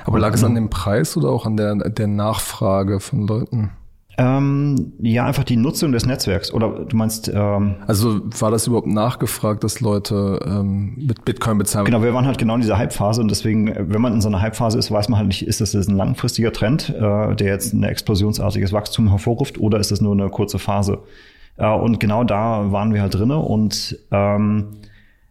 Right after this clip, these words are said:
Speaker 2: dass es dann nicht so geklappt hat, äh, lag einfach auch an der abflachenden Nachfrage, dass halt irgendwie auch der Bitcoin-Preis da wieder ein bisschen runtergegangen ist, irgendwie auf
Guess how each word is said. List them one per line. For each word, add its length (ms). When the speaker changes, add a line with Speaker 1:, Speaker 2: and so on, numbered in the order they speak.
Speaker 2:
dass 260
es 100
dann 240
nicht 220
so 80
geklappt 400
hat, 420
äh, 760
lag 200
einfach 180
auch 300
an 420
der 220
abflachenden 500
Nachfrage, 540
dass 200
halt 120
irgendwie 180
auch 60
der 100
Bitcoin-Preis 540
da 120
wieder 380
ein 100
bisschen 220
runtergegangen 480
ist, 160
irgendwie 260
auf 300